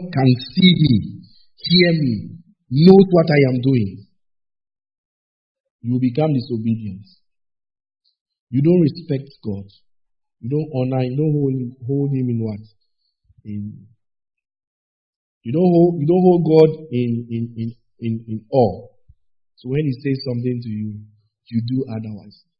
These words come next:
If you are a husband here, if you are a wife here, if you are a sister or a brother here, and you respect God,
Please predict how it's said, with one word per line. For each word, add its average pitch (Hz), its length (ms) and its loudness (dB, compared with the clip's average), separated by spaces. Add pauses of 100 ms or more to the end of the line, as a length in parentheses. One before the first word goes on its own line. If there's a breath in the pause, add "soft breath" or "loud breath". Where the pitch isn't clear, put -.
(140)
If 240 160 2
you 156 160 0
are 131 80 2
a 123 80 -6
husband 143 480 -2
here, 123 320 -4 (400)
if 160 160 -4
you 131 160 0
are 117 80 0
a - 0 -
wife 120 320 -2
here, 110 240 -8 (560)
if 131 160 0
you 135 80 0
are 131 80 4
a 131 160 0
sister 175 320 -4
or 131 160 2
a 120 100 4
brother 131 320 2 (140)
here, 104 240 -4 (720)
and 160 160 0
you 156 160 4
respect 143 560 2
God, 107 260 0